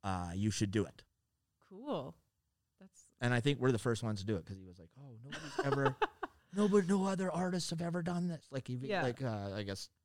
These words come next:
Speaker 1: so took a group of weirdo comics.
Speaker 2: <laughs> Yeah, I would do, I, that sounds so fun.
Speaker 1: You can follow Korn.
Speaker 2: I ca-, <laughs> yeah, I'll follow Korn.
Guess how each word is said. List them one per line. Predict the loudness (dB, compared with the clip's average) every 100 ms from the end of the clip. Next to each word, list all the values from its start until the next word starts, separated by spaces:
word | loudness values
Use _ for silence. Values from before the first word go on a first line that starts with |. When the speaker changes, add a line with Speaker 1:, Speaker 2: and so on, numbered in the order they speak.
| -20 _
Speaker 1:
so | -20 -20 -20
took | -20 -18
a | -16
group | -16 -16
of | -18 -12
weirdo | -4 -4 -4
comics. | -4 -4 -4 -8 -10 -8 0
Speaker 2:
<laughs> | 4 4 4
Yeah, | 0 2 2 4 4 2 0
I | -2
would | -2 -4
do, | -10 -20 -12
I, | -10 -8 -12
that | -16 -8
sounds | -8 -4
so | -6
fun. | -6 -10
Speaker 1:
You | -6
can | -4 2
follow | 6 6 6
Korn. | 6 4 4 0 -8 _ _ -8
Speaker 2:
I | 0
ca-, | 4 6 10 10
<laughs> |
yeah, | 12 12 12 10 6
I'll | 2
follow | 4 2 2 -4
Korn. | -6 -10